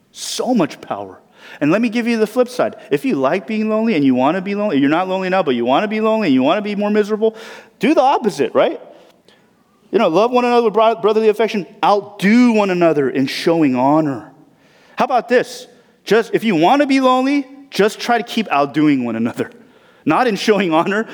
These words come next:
but just outdoing one another. Right? Outdoing one another in honoring yourself and honoring your own family and your own tribe, which is ultimately just yourself. If you want to be lonely, yeah, just don't do anything. Be slothful. Just be inactive,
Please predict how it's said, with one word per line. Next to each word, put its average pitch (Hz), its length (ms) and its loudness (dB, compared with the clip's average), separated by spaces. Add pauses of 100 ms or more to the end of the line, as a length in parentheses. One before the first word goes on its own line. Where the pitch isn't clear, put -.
but 170 140 0
just 170 200 -2
outdoing 151 420 -2
one 143 140 -2
another. 107 320 -6 (480)
Right? 131 100 0
Outdoing 160 560 0
one 147 180 0
another 143 300 0
in 131 140 -2
honoring 135 360 0
yourself 117 480 -4 (140)
and 127 120 -2
honoring 135 360 0
your 123 140 -2
own 123 160 -2
family 110 420 -4 (140)
and 123 100 0
your 120 120 -2
own 123 140 -2
tribe, 113 340 -6
which 123 120 -8
is 120 80 -6
ultimately 123 400 -4
just 110 180 -8
yourself. 92 460 -10 (2000)
If 160 80 -4
you 208 100 2
want 226 300 2
to 302 60 -2
be 285 160 2
lonely, 294 480 0
yeah, 233 320 -2 (120)
just 202 220 -4
don't 247 240 0
do 277 160 2
anything. 202 300 0
Be 233 160 2
slothful. 240 640 0 (160)
Just - 260 -4
be 226 160 0
inactive, 220 800 -4